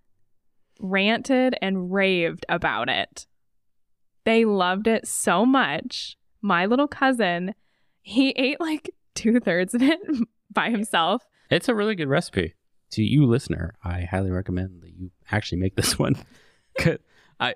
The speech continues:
Speaker 2: I don't mean to, you know, jump ahead and rave a roast, but I'm gonna rave about it. Don't worry about it.
Speaker 1: <laughs>
Speaker 2: It's probably gonna be a ten out of ten Chef's Kisses. But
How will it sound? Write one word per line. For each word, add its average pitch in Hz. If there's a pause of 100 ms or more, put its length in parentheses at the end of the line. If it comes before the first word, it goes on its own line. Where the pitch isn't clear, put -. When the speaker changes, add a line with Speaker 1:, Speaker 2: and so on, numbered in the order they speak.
Speaker 2:
I 131
don't 147
mean 139
to, 123
you 131
know, 98
jump 113
ahead 110
and 101
rave 101
a -
roast, 95
but 95
I'm 98 (320)
gonna 85 (140)
rave 82
about 82
it. 80
Don't 82
worry 82
about 82
it. 165
Speaker 1:
<laughs> - (1040)
Speaker 2:
It's -
probably 98
gonna 92
be 90
a 87 (140)
ten 95
out 90
of 87
ten 92
Chef's -
Kisses. - (100)
But 135